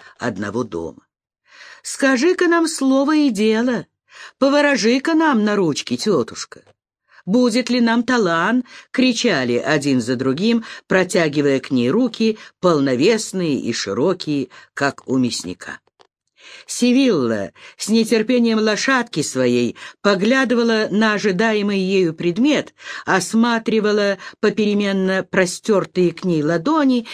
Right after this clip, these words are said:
и приговаривала: «Линия хорош, хорош,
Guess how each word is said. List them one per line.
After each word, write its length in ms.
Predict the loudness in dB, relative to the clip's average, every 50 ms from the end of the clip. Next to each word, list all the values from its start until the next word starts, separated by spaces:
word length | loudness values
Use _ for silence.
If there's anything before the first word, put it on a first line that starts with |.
| -18 -14 -4
и 180 | 0 0 0 2
приговаривала: 1000 | 2 0 0 2 2 0 0 2 0 0 0 0 -2 -4 -4 -4 -6 -6 -8 -10 _ _ _ -4
«Линия 720 | -2 0 0 2 2 2 0 0 -2 -2 0 0 0 -2 -2
хорош, 920 | -2 -4 -2 0 0 0 0 0 -2 -2 -4 -8 -12 -16 -16 -16 -18 -20 _
хорош, 760 | -6 -6 -4 -2 0 0 0 -2 -4 -6 -10 -12 -14 -14 -14